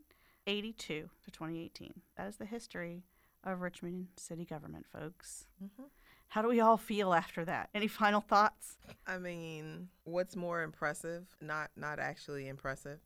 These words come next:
Speaker 2: but ironic, interesting, is that we started out in one place and we've swapped this thing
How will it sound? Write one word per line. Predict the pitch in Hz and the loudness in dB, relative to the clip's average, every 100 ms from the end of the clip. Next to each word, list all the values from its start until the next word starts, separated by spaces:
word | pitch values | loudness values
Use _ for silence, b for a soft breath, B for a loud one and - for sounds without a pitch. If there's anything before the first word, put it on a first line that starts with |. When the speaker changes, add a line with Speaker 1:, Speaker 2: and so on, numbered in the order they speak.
| - | -4
Speaker 2:
but | 156 - _ _ _ - - _ - | -4 -4 _ _ _ -20 -20 _ -4
ironic, | 143 147 143 143 147 - | -2 0 -2 -4 -8 -8
interesting, | 143 - 147 - 151 160 - | -8 -8 -10 -8 -12 -12 -10
is | 147 147 | -10 -8
that | 139 139 131 123 _ | -6 -4 -4 -6 _
we | 151 147 | -8 -6
started | - - 156 160 160 | -4 2 4 2 0
out | 147 139 135 - - | 0 0 -4 -12 -12
in | 147 143 | -8 -6
one | 143 147 | -6 -6
place | - 139 117 165 - | -4 -4 -4 -8 -14
and | 139 139 | -12 -8
we've | 135 135 | -8 -10
swapped | - - - 147 135 - | -12 -10 -4 -2 -2 -4
this | 131 - | -14 -12
thing | - 131 135 | -10 -10 -10